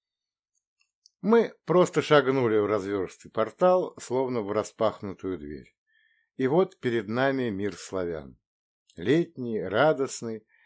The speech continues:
и безмятежный, наполненный щебетом птиц и запахами трав. Светит ласковое солнышко, по-праздничному голубеют небеса, редкие кудрявые облачка задумчиво плывут в вышине.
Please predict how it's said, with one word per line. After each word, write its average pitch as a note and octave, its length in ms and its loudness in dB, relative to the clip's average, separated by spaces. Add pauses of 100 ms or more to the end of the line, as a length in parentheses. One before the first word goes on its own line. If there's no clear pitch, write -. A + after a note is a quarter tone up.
(200)
и C#3 100 -2
безмятежный, B2 920 0
наполненный A#2+ 680 0
щебетом G2+ 720 -2
птиц - 520 -8
и G#2 100 -12
запахами E2 680 -8
трав. - 320 -18 (1040)
Светит E3 600 0
ласковое G2+ 520 -4
солнышко, C3+ 720 -6 (520)
по-праздничному C#3+ 920 2
голубеют A2+ 560 0
небеса, B2 920 2
редкие A#2+ 540 -2
кудрявые A2 720 0
облачка G2+ 580 -2
задумчиво A#2+ 800 -4
плывут F2+ 480 -8
в - 80 -20
вышине. E2 540 -16